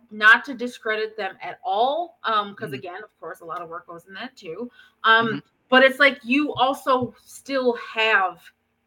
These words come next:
Speaker 1: you still have something to kind of fall back on, right, with that? Like, you're like, "Okay, Steven Spielberg, what was it like growing up? What were you into? Blah, blah, blah."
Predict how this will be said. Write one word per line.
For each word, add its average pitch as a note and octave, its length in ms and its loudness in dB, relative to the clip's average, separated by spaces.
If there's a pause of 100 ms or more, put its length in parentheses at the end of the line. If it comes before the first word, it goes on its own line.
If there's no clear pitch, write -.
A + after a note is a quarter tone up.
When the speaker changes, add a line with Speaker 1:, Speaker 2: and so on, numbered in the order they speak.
(320)
Speaker 1:
you C#4 180 -2
still D4+ 320 -8
have B3+ 300 0
something B3 440 -6
to G3+ 80 -10
kind G#3 260 -10
of F3+ 100 -8 (100)
fall A3+ 280 -6
back B3+ 320 -2
on, F4 460 -4 (380)
right, D4+ 260 0
with E4 200 -8
that? D#4+ 340 0
Like, B3 180 -2
you're B3+ 80 -2
like, B3 160 0
"Okay, G#3+ 400 -6
Steven G#3 280 -20
Spielberg, G#3+ 440 -8
what F#3 120 -14
was F#3+ 280 -12
it G3+ 80 -16
like A#3 180 -2
growing G3 280 -2
up? A#3 180 -4
What D#3 140 -8
were E3+ 80 -12
you F#3+ 160 -2
into? G#3 260 -4
Blah, D3+ 140 -8
blah, E3+ 100 -14
blah." F#3+ 180 -2